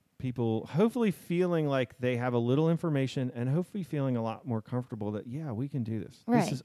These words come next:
Speaker 1: always been a dream, and it doesn't, the, the scary amount of decisions and the things I don't know, uh, they don't have to scare
Speaker 2: Right.
Speaker 1: me away.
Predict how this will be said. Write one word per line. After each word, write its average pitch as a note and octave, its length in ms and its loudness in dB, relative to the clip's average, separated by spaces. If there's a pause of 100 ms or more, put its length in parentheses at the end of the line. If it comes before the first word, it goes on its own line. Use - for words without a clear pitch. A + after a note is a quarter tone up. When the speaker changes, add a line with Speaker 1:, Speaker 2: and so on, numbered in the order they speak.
Speaker 1:
always D#3+ 300 2
been E3+ 140 0
a D#3 60 0
dream, B2+ 480 2 (760)
and B2+ 120 0
it A#2+ 140 0
doesn't, C3 460 0 (240)
the, A#2+ 280 -2
the A2 140 0
scary D3+ 560 0
amount E3 320 2
of D#3 60 0
decisions C3+ 680 -2
and G#2+ 100 -2
the G2+ 60 -2
things D3 400 -4
I C#3 160 -4
don't A#2+ 340 -2
know, G2+ 500 -2 (800)
uh, G2 280 -8 (200)
they A#2 280 -4 (240)
don't C3 420 2 (640)
have A#2 380 -10
to - 100 -8
scare A2 640 -4 (100)
Speaker 2:
Right. C4+ 340 0
Speaker 1:
me G#2+ 200 0
away. G#2 440 -2